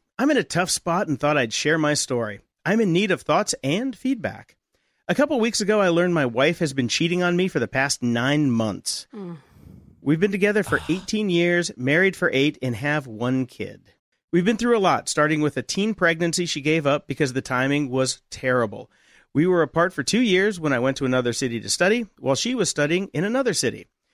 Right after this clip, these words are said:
Speaker 1: She moved in when she finished her studies, and we're now what you'd call an ideal medium family. We've done well in our careers, bought a house, have a super kid, and all looks well on the outside.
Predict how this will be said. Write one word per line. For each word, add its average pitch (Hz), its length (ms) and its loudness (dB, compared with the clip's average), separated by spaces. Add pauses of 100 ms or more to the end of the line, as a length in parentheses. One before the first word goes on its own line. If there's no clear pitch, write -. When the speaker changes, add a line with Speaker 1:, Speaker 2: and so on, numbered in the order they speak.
(180)
Speaker 1:
She - 160 -2
moved 214 300 4
in 208 160 2
when 151 100 2
she 170 160 -2
finished 143 360 -2
her 214 200 2
studies, 127 480 0 (340)
and 170 160 2
we're 160 100 4
now 208 240 0
what 240 160 0
you'd 175 180 -6
call 185 220 2
an 143 100 4
ideal 127 560 2
medium 180 420 0
family. 104 520 -4 (420)
We've 135 140 2
done 135 220 2
well 139 180 4
in 143 80 2
our 139 100 2
careers, 160 460 0
bought 123 300 0
a 127 60 2
house, 165 340 -2
have 165 240 0
a 131 80 2
super 240 400 -2
kid, 202 420 0
and 127 220 0
all 156 200 0
looks 170 220 0
well 131 220 2
on 131 100 2
the 135 160 -2
outside. - 680 -4